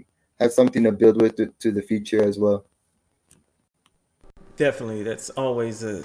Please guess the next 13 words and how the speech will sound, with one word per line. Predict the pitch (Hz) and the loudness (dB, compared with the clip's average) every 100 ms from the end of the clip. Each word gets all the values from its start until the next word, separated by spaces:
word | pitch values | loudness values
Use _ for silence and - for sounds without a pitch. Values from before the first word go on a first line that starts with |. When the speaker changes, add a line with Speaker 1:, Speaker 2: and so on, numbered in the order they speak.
| - | -14
Speaker 2:
key | - 127 | -14 -14
thing | - 123 117 110 | -8 -8 -8 -8
to | 104 | -6
have | 123 110 | -4 -4
that | 113 110 - - - - _ _ - | -4 -6 -6 -14 -20 -20 _ _ -8
pipeline | 160 135 139 127 120 | -4 -4 -4 -6 -6
going. | 117 120 113 107 - _ _ _ _ _ _ _ _ - | -6 -6 -6 -10 -18 _ _ _ _ _ _ _ _ -12
So | - 180 170 139 - - _ _ _ _ _ _ _ _ _ _ _ - | 2 4 4 0 -8 -20 _ _ _ _ _ _ _ _ _ _ _ -20
with | 127 | -16
a | 120 | -14
fresh | - 143 143 - | -10 -6 -6 -6
new | 139 | -10
team, | 135 - 139 131 127 127 | -10 -6 -6 -6 -10 -12